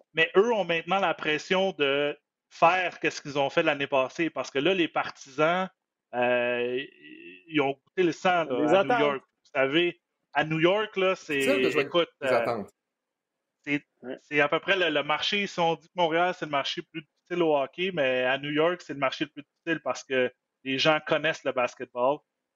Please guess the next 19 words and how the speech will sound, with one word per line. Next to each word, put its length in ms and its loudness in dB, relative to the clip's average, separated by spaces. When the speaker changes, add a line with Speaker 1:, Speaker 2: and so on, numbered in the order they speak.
Speaker 1:
et, 400 -2
et 100 -2
là, 380 2
on 180 -4
a 80 2
des 220 -2
attentes 480 0
et 220 0
c'est 200 -6
sûr 380 0
qu'il 100 -14
y 20 -2
a 40 -4
une 80 -10
rivalité 840 0
Brooklyn-New 640 0
York. 280 0
Et, 540 0
euh, 340 0